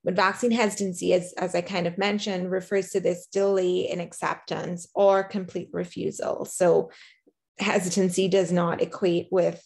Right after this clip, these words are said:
anti-vaccination sentiment, and it doesn't, it also doesn't mean that one might not accept. You can, you can be vaccine hesitant and accept a vaccine. In my work, I speak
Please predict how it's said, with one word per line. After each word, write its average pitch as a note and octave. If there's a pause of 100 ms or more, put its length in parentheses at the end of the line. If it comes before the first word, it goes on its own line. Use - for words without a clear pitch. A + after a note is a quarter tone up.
(180)
anti-vaccination F3
sentiment, F#3+
and F#3
it F3
doesn't, F3
it F#3+
also G#3
doesn't F3+
mean F3
that E3
one E3+
might -
not F#3+
accept. -
You F3
can, F3+ (140)
you F#3
can F#3
be F3+
vaccine F3+
hesitant F3
and F3
accept D#3
a F3
vaccine. - (920)
In G#3+
my G3
work, G3+
I G#3
speak -